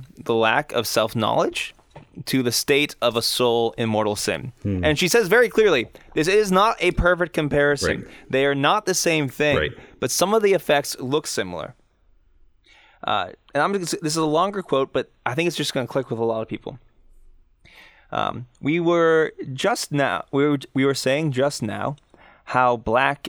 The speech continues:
Speaker 1: and noisome are the streams that flow from the soul, soul's immortal sin. Similarly, although this is not the same thing,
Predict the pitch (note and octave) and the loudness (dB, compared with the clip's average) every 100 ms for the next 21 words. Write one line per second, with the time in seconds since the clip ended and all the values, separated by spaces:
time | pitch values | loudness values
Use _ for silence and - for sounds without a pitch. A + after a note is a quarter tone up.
0 | - G#2+ G#2 G#2 C#3+ D3 - C#3 C#3+ D3 | -6 -4 -2 0 0 0 -2 -2 -2 -4
1 | - A#2+ A2 G#2+ - - D3 D3 C#3+ G#2+ | -4 -4 -2 -2 -4 -2 0 0 -2 -4
2 | - - D3 E3 E3 - C3 A2+ - B2+ | -6 -2 0 2 -2 -4 -4 -2 0 0
3 | B2 B2 B2+ _ _ _ _ - - A#2+ | 2 0 -4 _ _ _ _ -6 -2 0
4 | A#2 A#2+ G#2+ A2 G#2 - - A#2+ _ _ | 0 0 0 -2 -4 -8 -10 -16 _ _
5 | _ _ - - F#3+ C3+ F2+ G1+ G1+ _ | _ _ -8 -2 0 0 -2 -6 -12 _
6 | _ _ _ - - B2+ C3+ D3+ E3+ E3+ | _ _ _ -14 -2 0 2 2 2 0
7 | E3+ D3 A#2+ B2 D3+ G3 - D3+ - F3 | -2 -2 -2 0 0 -2 -2 0 2 2
8 | D#3+ C#3+ A#3+ B3+ A#2 A#2 | 0 0 0 0 -2 -6